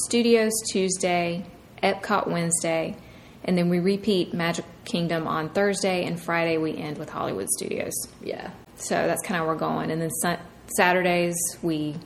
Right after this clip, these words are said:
Speaker 1: leave and come and go from it.
Speaker 2: Yeah. So
Speaker 1: So
Speaker 2: with Animal Kingdom, um, don't rope drop Flight of Passage.
Speaker 1: I heard that
Speaker 2: Yes.
Speaker 1: 'cause the, it, it's the first one everyone goes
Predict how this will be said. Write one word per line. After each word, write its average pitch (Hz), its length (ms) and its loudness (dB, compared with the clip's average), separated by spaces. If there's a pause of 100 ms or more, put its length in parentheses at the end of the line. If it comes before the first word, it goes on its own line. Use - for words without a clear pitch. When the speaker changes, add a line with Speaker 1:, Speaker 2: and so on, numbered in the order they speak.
(180)
Speaker 1:
leave 165 220 0
and - 260 -6
come 185 160 -2
and 165 80 0
go 139 160 -2 (1120)
from 101 260 -6
it. - 120 -6 (400)
Speaker 2:
Yeah. - 260 -10 (280)
So - 180 8
Speaker 1:
So 226 40 8
Speaker 2:
with 226 220 6
Animal 262 320 4
Kingdom, 233 560 4
um, 185 580 0
don't 196 400 6
rope 202 280 4
drop 180 300 0
Flight 180 360 -2
of 170 100 -4
Passage. - 640 -12 (840)
Speaker 1:
I 202 80 4
heard 247 320 6
that 165 440 2
Speaker 2:
Yes. 180 100 0
Speaker 1:
'cause 214 300 0 (100)
the, 208 60 2
it, 202 140 2
it's 202 160 2
the 214 60 0
first 214 300 2
one 190 120 2
everyone 190 440 2
goes 175 180 4